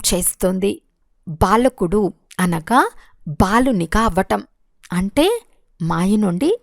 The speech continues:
రక్షింపబడటం. స్లోగన్: ప్రసన్నతయే బ్రాహ్మణ జీవితం యొక్క పర్సనాలిటీ. కనుక సదా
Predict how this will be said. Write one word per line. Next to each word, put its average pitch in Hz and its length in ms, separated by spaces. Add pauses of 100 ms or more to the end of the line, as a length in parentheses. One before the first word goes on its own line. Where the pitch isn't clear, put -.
(180)
రక్షింపబడటం. 208 920 (1200)
స్లోగన్: 208 760 (500)
ప్రసన్నతయే 220 840 (560)
బ్రాహ్మణ 214 440 (140)
జీవితం 196 400 (120)
యొక్క - 220 (420)
పర్సనాలిటీ. 190 840 (640)
కనుక 160 340 (540)
సదా 226 320